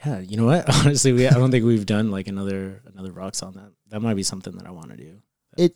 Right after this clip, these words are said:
Speaker 2: yeah, I mean, it's, it's, it's cool to see that. I, I feel like, uh, Fearless Records kinda took that with the Punk Goes Pop and just, they, like, are still reaching into that tube of toothpaste to get every little thing <laughs> out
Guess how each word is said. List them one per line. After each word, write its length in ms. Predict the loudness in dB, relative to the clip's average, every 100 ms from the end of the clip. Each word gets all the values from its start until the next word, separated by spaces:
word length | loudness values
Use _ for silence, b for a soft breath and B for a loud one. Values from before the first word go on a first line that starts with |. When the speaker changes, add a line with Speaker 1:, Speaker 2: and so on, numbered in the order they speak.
| 0
Speaker 2:
yeah, 280 | 2 4
I 60 | 4
mean, 140 | 4
it's, 100 | 2
it's, 160 | 2 4
it's 180 | 2 2
cool 220 | 4 4
to 80 | 4
see 200 | 2 4
that. 240 | 4 4
I, 40 | 4
I 40 |
feel 220 | 4 2 4
like, 300 | 2 2 2
uh, 300 | 4 2 -2 -4
Fearless 420 | 2 4 4 4
Records 340 | 2 2 0
kinda 240 | 2 4 4
took 260 | 4 2
that 300 | 4 4 4 -2 _ -6
with 240 | -6 -2
the 380 | 2 6 6 4 2
Punk 200 | 2 4
Goes 220 | 2 2
Pop 360 | 2 2 4
and 160 | 0 2
just, 360 | 4 4 0 _ _ _ _ _ _ _ _ _ _ _ _
they, 200 | 2 4
like, 340 | 4 2 -4 -2
are 140 | 0
still 560 | 2 2 4 4 2 -2 _ _ _ _ _ -4
reaching 340 | 2 2 2
into 120 | 2 4
that 320 | 2 0 0
tube 200 | 2 4
of 60 | 4
toothpaste 560 | 2 2 2 2 2
to 60 | 0
get 200 | 0 2
every 240 | 2 2
little 220 | 4 4 4
thing 200 | 2 2
<laughs> 200 |
out 0 | 2